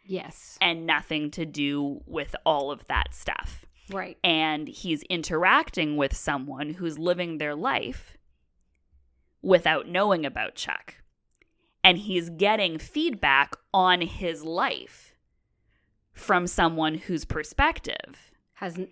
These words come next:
Speaker 1: nothing.
Speaker 2: is n-, has nothing to do with Chuck, you know? So it's,
Speaker 1: Yeah.
Speaker 2: it, it's almost kind of
Speaker 1: Refreshing.
Speaker 2: refreshing and, like, an objective perspective. It's like that lens of, like,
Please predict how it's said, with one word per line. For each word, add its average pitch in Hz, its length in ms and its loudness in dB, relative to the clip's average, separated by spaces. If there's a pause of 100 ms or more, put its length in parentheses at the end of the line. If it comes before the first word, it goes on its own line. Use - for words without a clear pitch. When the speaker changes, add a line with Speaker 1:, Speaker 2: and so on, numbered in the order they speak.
Speaker 1:
nothing. 185 680 -6
Speaker 2:
is 190 260 12
n-, 180 300 4
has 180 260 6
nothing 165 320 2
to 175 120 -2
do 254 200 6
with 180 240 2
Chuck, - 380 -4
you 190 160 6
know? 185 180 6
So 196 220 2
it's, - 180 -2
Speaker 1:
Yeah. - 160 2
Speaker 2:
it, - 80 4
it's 196 220 4 (100)
almost 214 760 -2 (380)
kind 180 480 -2
of 175 480 0 (1040)
Speaker 1:
Refreshing. 180 640 -6
Speaker 2:
refreshing 185 960 4
and, 180 260 2
like, 170 220 0
an 170 100 2
objective 165 1120 -4 (320)
perspective. 196 800 0
It's 156 180 -4
like 180 220 0
that 165 180 6
lens 170 720 2
of, - 280 -6
like, 147 260 -4